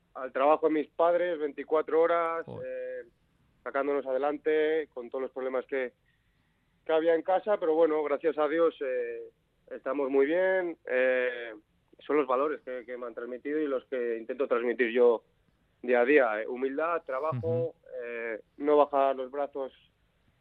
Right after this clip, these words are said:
Speaker 1: en las peores, en los peores momentos y cuando, pues, se está mal, intentar sacar el lado positivo y incluso trabajar mucho más de, que antes.
Speaker 2: Mm, de ellos también has aprendido,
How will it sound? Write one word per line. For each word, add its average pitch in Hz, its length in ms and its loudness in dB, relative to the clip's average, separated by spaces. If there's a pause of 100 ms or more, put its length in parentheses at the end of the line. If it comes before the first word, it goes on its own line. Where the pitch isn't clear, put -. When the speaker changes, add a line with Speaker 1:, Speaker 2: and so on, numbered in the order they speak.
(320)
Speaker 1:
en 160 80 2
las 156 140 4
peores, 160 680 -2 (460)
en - 80 0
los 143 100 2
peores 151 280 6
momentos 175 720 4
y 127 400 -6
cuando, 117 260 -10
pues, 113 160 -12 (340)
se 123 80 -8
está 131 200 0
mal, 135 280 4
intentar 123 320 0
sacar 131 240 8
el 131 80 8
lado 127 180 8
positivo 147 640 0
y 123 360 -4 (520)
incluso 127 360 -6
trabajar 120 380 0
mucho 139 220 -2
más 127 160 0
de, 123 380 0
que 139 80 -4
antes. 135 280 -4 (300)
Speaker 2:
Mm, 123 200 -6 (200)
de 123 140 -8
ellos 143 140 -4
también 165 200 -4
has 160 120 -6
aprendido, 151 640 -6